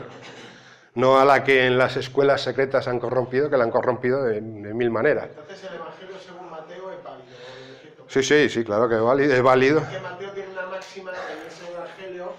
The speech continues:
Speaker 2: que yo creo que es difícil de interpretar, que es, "No vine a traer la paz, sino la espada".
Speaker 1: Claro.
Speaker 2: Mateo diez treinta y cuatro.
Speaker 1: <laughs> La espada es el tetragrama en la tradición.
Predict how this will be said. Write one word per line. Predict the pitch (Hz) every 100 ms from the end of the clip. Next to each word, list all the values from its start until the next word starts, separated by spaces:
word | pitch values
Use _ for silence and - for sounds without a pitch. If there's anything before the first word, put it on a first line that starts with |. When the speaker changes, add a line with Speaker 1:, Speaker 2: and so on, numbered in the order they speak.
| - _ _ _ _
Speaker 2:
que | 156
yo | 170
creo | 175 180
que | 180
es |
difícil | 170 170 190 185
de | 175
interpretar, | 170 165 165 165 180 175
que | 185
es, | - _ _ _
"No | 170 202
vine | 220 226
a | 214
traer | 202 208 208
la | 185 185
paz, | 185 -
sino | 170 151
la | 139
espada". | - 175 165
Speaker 1:
Claro. | 127 110 98
Speaker 2:
Mateo | 180 196
diez | 185 196 -
treinta | - 170
y | -
cuatro. | - - - - - - -
Speaker 1:
<laughs> | 156 - -
La | 123
espada | 127 - 147
es | 160
el | 180
tetragrama | 156 135 131 135 143 113 - -
en | 127 120
la | 117
tradición. | 113 113 113 123 110